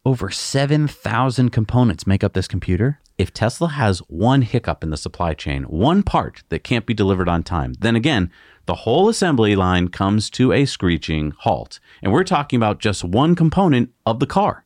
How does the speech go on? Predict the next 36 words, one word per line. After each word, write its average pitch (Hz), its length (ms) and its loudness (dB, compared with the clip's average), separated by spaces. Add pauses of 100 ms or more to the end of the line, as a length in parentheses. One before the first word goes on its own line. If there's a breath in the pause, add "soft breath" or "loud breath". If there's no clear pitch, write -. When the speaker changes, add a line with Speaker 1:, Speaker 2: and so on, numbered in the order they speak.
Speaker 1:
It's - 100 -16
hard 220 200 0
to 139 60 0
wrap 127 260 0
your 110 80 0
head 110 140 2
around 98 220 2
this 90 180 -4
next 92 220 -4
slide. 82 360 -2
Sixteen 175 880 0
million 156 420 2
pallets 143 480 -2
and 110 220 -2
racks 120 360 -2
received 113 440 0
in 107 80 0
twenty 104 240 0
twenty-two. 90 500 -2 (600 loud breath)
Speaker 2:
Okay, 80 120 -4
so 73 140 -8
stop 95 280 -4
right 87 120 -4
there. 78 260 -4
I 98 140 0
want 117 340 -2
to 92 200 -4
help 98 260 -4
you 90 100 -2
visualize 90 520 -2
that 110 200 0
because 92 300 -2
if 92 160 -2
you're 98 80 0
like 113 240 0
me, 95 280 0